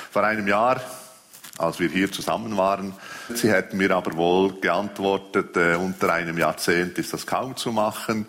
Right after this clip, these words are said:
und in weniger als fünf Jahren dann aber ganz sicher nicht. Wie Sie heute denken, weiß ich nicht.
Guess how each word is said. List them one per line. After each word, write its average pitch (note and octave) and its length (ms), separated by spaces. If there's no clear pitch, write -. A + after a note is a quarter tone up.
und F2+ 200
in E2+ 140
weniger F#2 380
als E2+ 200
fünf E2+ 320
Jahren D#2+ 400
dann D#2 180
aber D2+ 200
ganz D2 320
sicher - 300
nicht. - 420
Wie F#2 80
Sie F2 180
heute C3+ 360
denken, A2 380
weiß D#2+ 280
ich - 180
nicht. - 480